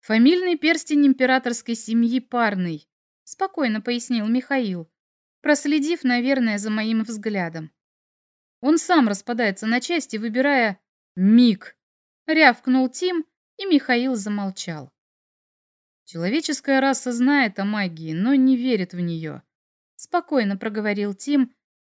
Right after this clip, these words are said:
поднимаясь на ноги и отходя от меня, сидящей и всё так же подпиравшей стену.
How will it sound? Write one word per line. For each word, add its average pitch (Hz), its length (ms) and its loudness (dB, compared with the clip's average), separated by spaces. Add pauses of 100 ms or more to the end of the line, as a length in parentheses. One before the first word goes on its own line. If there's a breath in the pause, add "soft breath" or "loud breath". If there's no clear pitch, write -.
(120)
поднимаясь 311 760 2
на 226 240 0
ноги 165 380 -8 (400)
и 339 100 -2
отходя 226 500 0
от 202 120 -6
меня, 240 340 0
сидящей 240 680 -4
и 285 340 -2 (340)
всё 427 280 -2
так 339 340 0
же 233 160 -4
подпиравшей 208 680 -6
стену. 170 520 -8